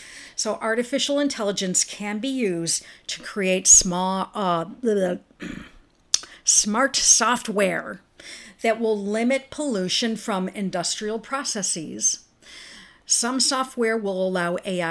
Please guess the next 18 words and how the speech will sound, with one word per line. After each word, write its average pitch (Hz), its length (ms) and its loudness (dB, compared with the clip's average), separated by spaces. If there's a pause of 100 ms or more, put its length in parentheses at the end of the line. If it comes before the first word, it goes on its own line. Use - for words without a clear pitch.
Is 175 180 0
to 165 840 -4
distinguish 190 640 -4
between 190 540 -6 (360)
biological 196 920 -2
organisms 196 840 0
and 180 260 -6
pollutants 190 500 -6
like 175 200 -8
hazardous 180 800 -4 (140)
waste. - 720 -4 (1080)
Uh, 170 240 0
small 240 400 4
microbes 214 760 2
will 202 200 -2
eat 226 360 -4
waste 196 500 -4
products 214 720 -2